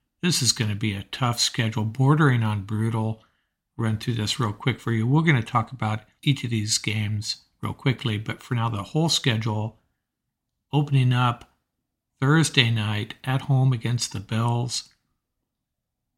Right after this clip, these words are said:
another game at home against Atlanta, then on the road, two divisional games, the Cardinals,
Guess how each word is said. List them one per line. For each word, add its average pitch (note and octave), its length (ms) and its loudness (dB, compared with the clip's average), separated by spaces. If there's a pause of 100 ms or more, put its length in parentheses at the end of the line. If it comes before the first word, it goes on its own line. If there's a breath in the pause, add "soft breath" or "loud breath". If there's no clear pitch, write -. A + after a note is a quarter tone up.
(160)
another A#2 320 -2
game A#2 240 2
at A2+ 120 -2
home A#2 200 2
against A2+ 360 -4
Atlanta, A#2 440 -2
then A#2 300 -2
on C3 220 4
the B2 80 2
road, A#2+ 420 0
two C3+ 140 -2
divisional B2+ 500 0
games, B2+ 380 2
the G#2+ 100 -10
Cardinals, C#3 960 2